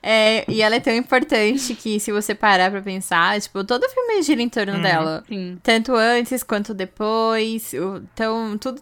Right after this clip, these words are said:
Speaker 1: tá atrelado a ela e tá tudo muito próximo a quem ela é e no que, que ela acredita, né? Então, tipo, que nem vocês falaram, o fato de dela não obedecer os seus patrões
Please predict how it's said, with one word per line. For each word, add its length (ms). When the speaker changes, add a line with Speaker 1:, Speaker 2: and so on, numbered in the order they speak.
Speaker 1:
tá 160
atrelado 480
a 40
ela 280
e 280
tá 180
tudo 220
muito 600
próximo 760
a 100
quem 300
ela 220
é 200
e 100
no 160
que, 140
que 80
ela 100
acredita, 580
né? 200
Então, 460
tipo, 640
que 80
nem 100
vocês 160
falaram, 300
o 40
fato 440
de 580
dela 200
não 140
obedecer 880
os 160
seus 200
patrões 920